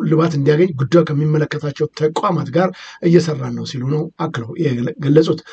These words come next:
በሌላም በኩል የገቢዎች ሚኒስቴር በበጀት ዓመቱ ዘጠኝ ወራት ውስጥ ስድስት መቶ ሃምሳ ሦስት ነጥብ ሁለት ቢሊዮን ብር ገቢ ማስገኘቱን ነው የገለጸው። ይሁን እንጂ በሪፖርት ከመቅረብ በሰለለ ለሀገሪቱ ጥቅም እየዋለ ያለው ነገር ብዙም አልተስተዋለም ሲሉ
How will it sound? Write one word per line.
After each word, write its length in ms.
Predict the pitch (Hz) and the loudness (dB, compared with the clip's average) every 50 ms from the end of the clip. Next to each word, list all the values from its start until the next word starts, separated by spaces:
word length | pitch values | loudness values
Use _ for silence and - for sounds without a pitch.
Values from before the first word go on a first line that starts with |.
| - - - _ | -20 -20 -18 _
በሌላም 320 | - 147 165 170 175 175 | 2 4 6 6 6 4
በኩል 220 | 170 170 165 175 165 | 2 0 0 0 2
የገቢዎች 300 | 151 165 160 165 165 165 | 4 4 4 4 4 2
ሚኒስቴር 360 | 160 156 165 160 - - 170 170 | 0 -2 -2 -2 0 -2 -2 0
በበጀት 440 | - 151 151 147 151 147 165 160 160 | 2 4 4 4 4 2 0 -2 -4
ዓመቱ 300 | - 170 156 156 - 175 | -6 -6 -6 -4 -4 -4
ዘጠኝ 300 | 147 - - - - 170 | -4 -4 -4 -4 -4 2
ወራት 260 | 151 151 156 156 151 - | 2 4 2 2 0 -2
ውስጥ 200 | 151 165 160 - _ - - - _ | -4 -4 -4 -4 _ -20 -20 -20 _
ስድስት 280 | - 151 139 127 135 160 | -10 -6 -6 -4 -2 0
መቶ 140 | 160 151 165 | 0 0 0
ሃምሳ 300 | 170 170 151 160 151 151 | 0 -2 -2 -2 -4 -4
ሦስት 300 | 147 - 160 165 165 - - - - - - _ _ - | -2 -2 -2 -2 -4 -6 -10 -16 -18 -20 -20 _ _ -2
ነጥብ 240 | 139 143 - - - | -2 0 0 0 0
ሁለት 220 | 139 147 160 160 147 123 113 147 - - _ _ _ - _ _ _ - | 0 0 0 -2 -4 -8 -10 -12 -16 -18 _ _ _ -20 _ _ _ 4
ቢሊዮን 380 | 170 180 180 180 180 180 202 226 - - | 4 4 6 4 2 2 2 -2 -8 -8
ብር 200 | 170 127 147 170 175 - 165 | -4 -2 -2 -2 -2 -6 -2
ገቢ 200 | 123 156 151 143 160 160 - | 0 0 2 2 0 -2 -2
ማስገኘቱን 680 | 175 170 151 - - - 139 127 123 123 120 - 139 | -2 -2 -2 -2 -4 -6 -4 -2 -2 -4 -4 -2 0
ነው 100 | 139 160 | 2 4
የገለጸው። 460 | 170 170 175 170 160 143 - - - - - - - - - - _ - | 4 6 6 4 4 2 0 -4 -8 -10 -14 -18 -20 -20 -20 -20 _ -2
ይሁን 200 | 131 139 151 151 | 2 4 4 6
እንጂ 180 | 156 151 135 151 165 165 | 4 4 2 2 0 -2
በሪፖርት 420 | - - 143 156 156 - 165 151 135 | 0 0 0 0 2 2 2 0 2
ከመቅረብ 380 | - 143 139 139 - - - 127 | 0 0 0 0 0 -2 -4 -4
በሰለለ 380 | 131 135 - 143 139 135 143 156 156 - - - _ _ | -4 -4 -2 -2 0 4 4 4 4 2 -4 -20 _ _
ለሀገሪቱ 380 | 139 156 156 143 143 135 - - | 2 2 4 4 2 0 -2 -4
ጥቅም 220 | 139 - - 135 135 | -8 -6 -4 -4 -2
እየዋለ 280 | 127 131 131 131 131 135 | -2 -2 -2 0 0 -2
ያለው 240 | 131 131 135 139 | 0 0 0 0
ነገር 200 | 139 139 147 160 156 - _ _ _ _ | 2 4 4 4 2 0 _ _ _ _
ብዙም 220 | 147 139 139 143 143 - - - | 2 4 4 2 2 -2 -4 -2
አልተስተዋለም 800 | 156 165 143 127 - - 160 147 - - 143 139 123 120 120 120 | -2 0 0 -2 -2 -2 -2 -2 -2 -2 -4 -4 -2 -4 -6 -6
ሲሉ 200 | - - 139 143 | -2 2 2 4